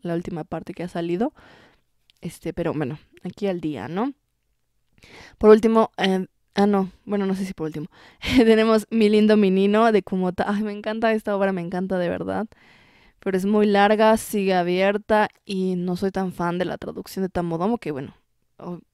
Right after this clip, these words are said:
pues, está muy bien para los españoles porque, pues, es muy adaptado a su idioma, pero, pues, para mí, mi cabecita choca bastante, ¿no? Y por último ahí, mi vecino metalero de Mamita, que pronto ya tendremos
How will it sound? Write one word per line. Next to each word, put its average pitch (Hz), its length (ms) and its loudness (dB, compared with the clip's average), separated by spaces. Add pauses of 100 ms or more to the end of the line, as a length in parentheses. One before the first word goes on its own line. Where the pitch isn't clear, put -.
(120)
pues, 175 160 -12
está 190 180 0
muy 185 200 0
bien 185 200 -2
para 147 280 -4
los 175 120 -10
españoles 202 460 -8
porque, - 320 -20
pues, - 380 -20
es 170 180 -10
muy 185 300 2
adaptado 170 340 -2
a 180 60 -6
su 185 100 -10
idioma, 214 320 -2
pero, 170 320 -8 (460)
pues, 180 160 -4
para 175 180 -4
mí, 175 140 -2
mi 185 260 -4
cabecita 175 400 -6
choca - 320 -10
bastante, - 600 -18
¿no? 202 260 -10 (880)
Y 220 260 -2
por 214 120 2
último 196 320 2
ahí, 196 220 2
mi 214 100 4
vecino 185 380 0
metalero 185 680 0
de 185 120 2
Mamita, 208 720 2 (500)
que 185 100 -8
pronto 175 240 -2
ya 175 140 2
tendremos 180 480 -4